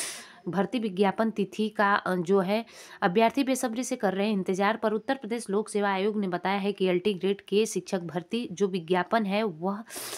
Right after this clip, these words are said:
कब जारी होगा। और आप सभी को बता देते हैं कि वर्तमान में देखे जाएंगे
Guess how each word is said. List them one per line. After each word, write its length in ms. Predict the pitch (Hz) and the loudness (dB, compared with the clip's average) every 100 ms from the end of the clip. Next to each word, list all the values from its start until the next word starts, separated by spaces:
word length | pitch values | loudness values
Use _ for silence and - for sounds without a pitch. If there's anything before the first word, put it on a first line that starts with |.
| - - - | -14 -6 0
कब 180 | 269 | 0
जारी 320 | 180 185 180 214 | 2 2 2 2
होगा। 400 | 190 196 226 226 | 2 2 2 2
और 120 | 220 | 2
आप 260 | - 233 | 2 2
सभी 280 | 254 233 208 | 0 -2 -2
को 220 | 226 220 | 0 0
बता 280 | 214 196 196 | 0 0 0
देते 280 | 190 185 214 | 0 -2 -2
हैं 200 | 180 208 | -2 -4
कि 100 | 196 | -4
वर्तमान 520 | 165 180 180 175 208 | -4 -4 -2 -2 -2
में 180 | 214 202 | -2 0
देखे 300 | 175 170 208 | 0 0 -2
जाएंगे 540 | 165 165 180 185 226 | -2 -2 -4 -2 -4